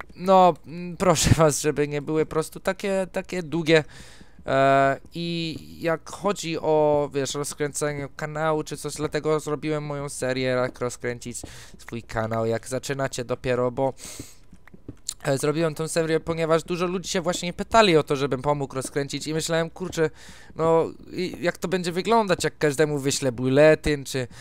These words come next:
każdego subskrybuję, czy to będzie, wiesz, gl-, będzie wyglądać trochę głupio, nie? Wtedy i, i nie będzie nic się różnic między,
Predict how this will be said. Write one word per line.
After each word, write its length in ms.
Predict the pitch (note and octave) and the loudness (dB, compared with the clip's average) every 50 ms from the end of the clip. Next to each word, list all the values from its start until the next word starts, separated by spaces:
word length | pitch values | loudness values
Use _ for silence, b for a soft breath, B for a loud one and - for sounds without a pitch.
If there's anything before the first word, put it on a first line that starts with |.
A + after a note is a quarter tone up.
| B B B - | B B B -2
każdego 460 | C#3+ C#3 B2 - D#3 D3 C3 C#3+ C3+ | -2 -2 2 2 2 2 4 2 0
subskrybuję, 720 | - - C3 B2+ - - - B2+ A#2 C#3+ D#3+ F3 E3+ E3+ D#3+ | 0 -4 -6 -8 -10 -8 -8 -8 -6 -2 0 2 2 2 2
czy 100 | E3 D3 | 0 -2
to 120 | D3 D3 | -2 -2
będzie, 200 | D#3+ F3 F3+ F3+ | -2 -2 -4 -6
wiesz, 220 | - G3 F#3 F3+ F3+ | -6 -6 -6 -6 -8
gl-, 200 | F3 F3 F3 D#3 | -8 -8 -8 -6
będzie 360 | D3 F3 F3 F3 D#3+ - E3+ | -6 -8 -8 -8 -8 -8 -6
wyglądać 460 | F3 F#3 - F#3+ G3 F#3+ G3+ G3 - | -6 -4 -4 -4 -2 -2 -4 -4 -4
trochę 220 | - A#3 A#3+ A#3 | -2 0 0 0
głupio, 440 | - - B3+ G#3+ - - C#3 B2+ A#2+ | 0 -2 -4 -4 -2 0 0 0 0
nie? 220 | A#2 C3 C#3+ E3 D#3+ | 0 0 0 0 0
Wtedy 360 | - - D#3+ F3+ F#3 F3+ - B B B B B B B B - | 0 -4 -2 -2 -2 -2 -2 B B B B B B B B -16
i, 360 | - - - - - G#2 G#2+ | -16 -16 -14 -14 -12 -12 -12
i 60 | - | -10
nie 180 | E3 F3+ F#3 F3+ | -6 -4 -2 -2
będzie 500 | G3 G3 F#3 G3 G3 F#3+ F3+ D3 A#2+ G#2+ G#2 B2 - | -2 -2 0 0 0 0 0 -2 -2 -4 -6 -8 -6
nic 220 | F#3 G#3+ A3 - | -6 -6 -4 -4
się 160 | - - E3 | -2 -2 -2
różnic 640 | D3+ D3+ - C#3+ C#3 C3 A#2 B2 C3+ C3 C3 - - | -2 -2 -4 -4 -4 -4 -4 -4 -6 -8 -8 -8 -6
między, 520 | D3 D3 C#3+ C#3 C3 C#3+ D3 D3 D3 D3 | -4 -4 -4 -4 -2 2 4 4 4 4